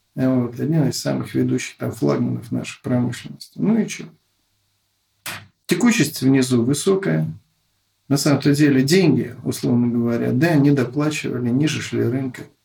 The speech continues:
Люди бежали. Но при этом более двухсот топ-менеджеров, из которых семьдесят были не нужны вообще. Дальше можно говорить все, что хочешь.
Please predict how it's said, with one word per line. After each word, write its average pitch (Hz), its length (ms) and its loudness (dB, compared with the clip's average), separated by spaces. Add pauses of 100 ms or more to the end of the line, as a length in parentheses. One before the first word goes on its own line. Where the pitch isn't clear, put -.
(240)
Люди 160 280 4
бежали. 113 520 -2
Но 170 220 4
при 143 240 2
этом 127 340 -6 (2500)
более 170 320 6
двухсот 160 440 4
топ-менеджеров, 160 760 2 (1200)
из - 100 -4
которых 160 400 4
семьдесят 139 480 0
были 131 220 4
не 120 120 4
нужны 117 320 2
вообще. 107 420 -8 (3500)
Дальше 185 360 2
можно 156 260 4
говорить 143 420 2
все, 143 140 -2
что 131 220 -6
хочешь. - 500 -14